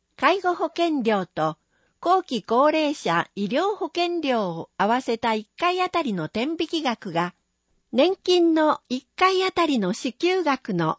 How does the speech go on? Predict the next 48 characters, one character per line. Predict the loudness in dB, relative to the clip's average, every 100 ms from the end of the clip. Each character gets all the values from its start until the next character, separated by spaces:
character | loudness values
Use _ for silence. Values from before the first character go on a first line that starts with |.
| _
二 | -4 -2
分 | -2 0
の | -2
一 | -2 -2 0 0
を | 0
超 | 0
え | 0
る | 0 2
場 | 2 2
合 | 0 -2
は、 | -4 -4 _ _ _ _ _ _ 0
納 | 2 2
付 | 0 -4
書 | 0 2 0 _ _
ま | -4
た | 2 2
は | 2
口 | 0 0 2
座 | 2 0
振 | 0 -2
替 | -2 -4 0
で | 0
の | 0 0
納 | 0 0 -2
付、 | -4 -4 -6 _ _ _ _
普 | -2 -2
通 | 2 0 0
徴 | 2 2 2
収 | -2 -4 0
と | 0
な | 0 0
り | -2
ま | -2 -4
す。 | -6 _ _ _ _ _ _ _ _ _
年 | 0 2 2
度 | 0 0
途 | 0 -2
中 | 0 2 2
に | 2 0 -2 _
七 | -2 2 0
十 | 2 0 2
五 | 2
歳 | 2 2 2
に | 0
な | 0 0
る | -2
人 | -4 _ 0
は、 | 2 0